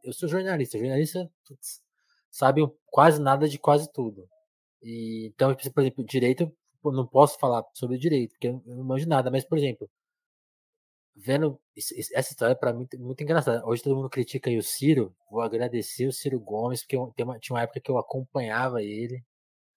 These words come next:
na época lá do, do impeachment, né? Tipo assim, como ele era um, um, um dos veiacos,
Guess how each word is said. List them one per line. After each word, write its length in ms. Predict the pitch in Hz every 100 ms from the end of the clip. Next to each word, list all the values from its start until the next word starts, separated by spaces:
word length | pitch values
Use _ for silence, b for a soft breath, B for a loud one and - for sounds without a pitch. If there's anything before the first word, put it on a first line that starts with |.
| _ _
na 100 | 104
época 220 | 107 - 113
lá 80 |
do, 540 | 110 107 104 95 92 101
do 60 | 104
impeachment, 640 | 98 - 127 127 - 113
né? 80 | 113
Tipo 120 | -
assim, 80 | 117
como 160 | 123
ele 100 | 131
era 120 | 131 131
um, 60 |
um, 760 | 117 120 123 131 127 131 131 123 -
um 80 | 123
dos 200 | 123 110
veiacos, 480 | 120 113 107 104